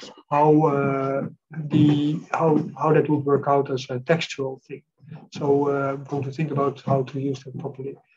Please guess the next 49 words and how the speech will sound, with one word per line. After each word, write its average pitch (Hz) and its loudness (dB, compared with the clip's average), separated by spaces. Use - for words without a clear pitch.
But 151 2
anyway, 185 8
it 165 6
will 170 6
be 170 6
somewhere 170 6
visible 175 2
in 151 0
the 147 -2
app, 147 -4
this 135 -8
video, 143 -4
where 147 2
people 156 2
who 156 0
are 147 2
not 202 2
part 143 -2
of 139 -8
this 135 -10
program, 135 -12
uh, 139 -6
they 143 0
also 135 -4
can, 135 -10
uh, 131 -12
see - -2
it 139 0
when 135 -4
they 135 -2
just - -8
enter 147 -4
the - -10
app. 127 -18
And 135 -10
I 135 -8
don't 135 -8
know 135 -6
exactly 139 -14
how 131 -6
to 127 -16
do 131 -4
that, 151 -6
but 131 -10
I 147 -2
will 135 2
figure 131 2
it 127 2
out. - -10